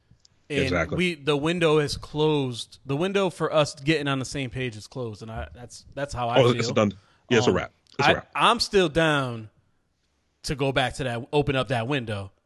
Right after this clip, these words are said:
Speaker 1: But there, most of, that's me. That's me personally. Most of the country ain't gonna be down with that shit because they already
Speaker 2: You the,
Speaker 1: stayed
Speaker 2: you the,
Speaker 1: in for,
Speaker 2: you the one percent.
Speaker 1: for two
Speaker 2: You know
Speaker 1: months.
Speaker 2: what I'm
Speaker 1: They
Speaker 2: saying?
Speaker 1: stayed in for March and April, and they're like, "All right, I'm, that was, that was all I had in me."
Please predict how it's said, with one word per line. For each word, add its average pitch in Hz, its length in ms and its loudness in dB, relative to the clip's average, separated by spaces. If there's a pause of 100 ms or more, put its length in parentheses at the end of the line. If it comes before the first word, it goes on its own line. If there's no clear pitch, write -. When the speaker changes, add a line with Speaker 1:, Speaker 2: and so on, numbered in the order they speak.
(600)
Speaker 1:
But 131 240 0
there, 156 160 2 (120)
most 170 260 4
of, 151 180 -6 (140)
that's 160 240 0
me. 131 280 -2
That's 147 200 4
me 165 160 2
personally. 127 580 -2 (300)
Most 170 240 -2
of 175 40 -6
the 156 80 -2
country 151 340 -4
ain't 131 120 -2
gonna 127 200 -6 (260)
be 127 120 -8
down 120 200 -2
with 104 80 -10
that 101 140 -10
shit 107 200 -14
because 113 260 -10
they 127 140 0
already 123 180 4
Speaker 2:
You 151 60 8
the, - 60 4
Speaker 1:
stayed 214 100 4
Speaker 2:
you 285 120 8
the, 104 40 4
Speaker 1:
in 117 60 0
for, 120 160 -6
Speaker 2:
you - 40 8
the 127 80 4
one 117 160 2
percent. 117 400 -4 (140)
Speaker 1:
for 139 140 -8
two - 160 -6
Speaker 2:
You 135 60 -4
know - 80 -2
Speaker 1:
months. 143 120 -2
Speaker 2:
what 147 60 -2
I'm - 60 0
Speaker 1:
They - 40 -2
Speaker 2:
saying? 160 140 4
Speaker 1:
stayed 151 60 2
in 143 60 -2
for 139 120 -6
March 135 280 0
and 127 120 -6
April, 123 400 -2
and 113 80 -8
they're 117 80 -6
like, 113 180 -4
"All 117 80 -2
right, 104 140 -4
I'm, 110 180 -12
that 120 180 -4
was, 117 200 -8
that 127 120 0
was 123 120 0
all 117 140 -2
I 123 100 -2
had 113 220 -4
in 117 140 -8
me." 95 180 -14